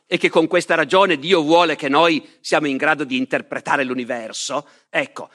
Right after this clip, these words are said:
su, con la base di questi presupposti è chiaro che questa immensità di luci che vediamo muoversi nel cielo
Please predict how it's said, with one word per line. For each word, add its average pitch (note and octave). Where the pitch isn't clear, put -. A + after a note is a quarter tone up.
su, -
con E3
la E3
base G3
di F3+
questi F#3+
presupposti F3
è F3
chiaro C#3
che D3+
questa C#3
immensità C#3+
di C#3+
luci C#3+
che C3
vediamo B2+
muoversi C3+
nel A#2+
cielo F#2+